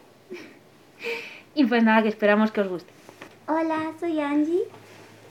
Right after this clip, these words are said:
Speaker 2: Bien, yo voy a contar una historia que me ha presentado bien Elena,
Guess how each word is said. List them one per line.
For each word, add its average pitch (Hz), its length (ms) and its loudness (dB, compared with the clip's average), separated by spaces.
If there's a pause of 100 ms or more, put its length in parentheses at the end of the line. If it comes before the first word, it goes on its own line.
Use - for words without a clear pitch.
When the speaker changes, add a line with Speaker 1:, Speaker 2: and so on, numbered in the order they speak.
(680)
Speaker 2:
Bien, 277 280 -2
yo 294 100 4
voy 311 80 2
a 339 80 -4
contar 359 320 -2 (380)
una 302 180 -2
historia 311 320 -4
que 320 140 -4
me 285 100 -2
ha 269 60 -8
presentado 285 400 -4
bien 277 180 -2
Elena, 269 360 -6